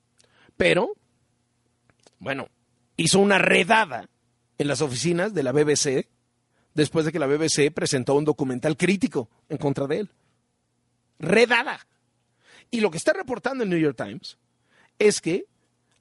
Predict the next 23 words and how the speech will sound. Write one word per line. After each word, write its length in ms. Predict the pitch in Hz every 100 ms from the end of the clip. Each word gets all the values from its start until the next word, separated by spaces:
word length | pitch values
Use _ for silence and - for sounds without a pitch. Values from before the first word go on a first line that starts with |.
| -
acaba 380 | 175 - 285 285
de 120 | 240
inhabilitar 1000 | 226 226 220 220 233 233 - 240 302 - - _ _ _ _ _ _ _ _ _ _ _
al 200 | 190 196
rival 340 | 185 196 247 277
político 600 | 254 220 190 180 254 226
que 120 | 185
le 120 | 160
contendió 480 | 185 165 170 170 220
en 80 | 240
las 140 | -
elecciones, 340 | 208 - 285
a 100 | 202
pesar 260 | - 196 440
de 100 | 466
que 100 | 254
le 120 | 202
ganó, 300 | 160 170 247
bueno, 240 | 190 170 107
no 120 | 135
solo 200 | 233 233
le 120 | 147
ganó, 340 | 127 147 254